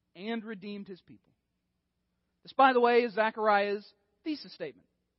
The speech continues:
Like Mary beginning, "My soul magnifies the Lord, and my spirit rejoices in God my Savior."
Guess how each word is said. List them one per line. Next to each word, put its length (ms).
Like 140
Mary 380
beginning, 420
"My 160
soul 220
magnifies 600
the 80
Lord, 360
and 60
my 120
spirit 380
rejoices 540
in 120
God 300
my 160
Savior." 500